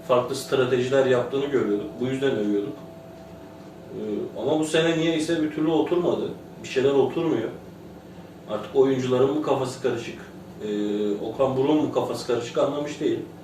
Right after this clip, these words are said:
E, Dembaba girdikten sonra ki sürece kadar Başakşehir'i çok da beğenemedim. Ama,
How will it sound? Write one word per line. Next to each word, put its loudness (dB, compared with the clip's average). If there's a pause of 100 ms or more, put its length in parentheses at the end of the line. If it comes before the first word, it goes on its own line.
(920)
E, -4 (440)
Dembaba 4
girdikten 2
sonra 0 (420)
ki -2
sürece 4
kadar 4 (180)
Başakşehir'i 2
çok 0
da 2
beğenemedim. 2 (1400)
Ama, 4